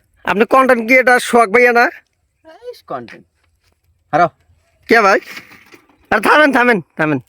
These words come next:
Speaker 2: কি কন?
Speaker 1: আ, আমি তো আপনাকে দেখছি, মোবাইলে দেখছি।
Speaker 2: এই, কবে দেখছেন আমি দেই?
Speaker 1: এ দেখছি, এই যে, আ, আপনি, আপনার সাথে আমি ফ্রেন্ডশিপ আছি।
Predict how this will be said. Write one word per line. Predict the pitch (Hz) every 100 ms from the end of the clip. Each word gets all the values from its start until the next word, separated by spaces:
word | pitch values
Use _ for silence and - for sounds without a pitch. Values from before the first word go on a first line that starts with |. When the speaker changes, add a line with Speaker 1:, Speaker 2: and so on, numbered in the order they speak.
| _ _ _ _ _ _ _ -
Speaker 2:
কি |
কন? | 196 180 104 - _ _ -
Speaker 1:
আ, | 220 226 - - _ _ _
আমি | 220 220
তো | 240
আপনাকে | 233 226 196
দেখছি, | 226 - 214
মোবাইলে | 185 202 196 190
দেখছি। | 170 - - 127 113 _ _
Speaker 2:
এই, | 214 427 _ _ _ _ _ _ _ -
কবে | 180 165
দেখছেন | 135 117
আমি | 117
দেই? | 95 85 _ _
Speaker 1:
এ | 165
দেখছি, | 214 - 233 208
এই | 190
যে, | 202
আ, | 190 185 185 190
আপনি, | 190 208 196 165 - -
আপনার | 196 214
সাথে | 196 185
আমি | 196 185
ফ্রেন্ডশিপ | - 208 - 196
আছি। | 180 180 180